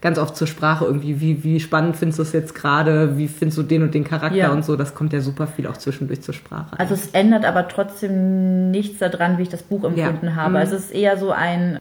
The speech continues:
Speaker 2: ja stimmt, ach ja, genau, den Punkt,
Speaker 1: Mhm.
Speaker 2: ah ja, den habe ich so gar nicht gesehen, ah interessant, ja.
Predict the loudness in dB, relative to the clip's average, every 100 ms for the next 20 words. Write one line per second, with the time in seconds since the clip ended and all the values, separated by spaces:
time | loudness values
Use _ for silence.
0 | 0 2 2 2 2 2 0 2 2 4
1 | 2 4 2 2 2 2 4 4 4 2
2 | 0 -2 -2 0 0 0 -2 -2 0 -2
3 | -2 -8 -4 -2 -2 -2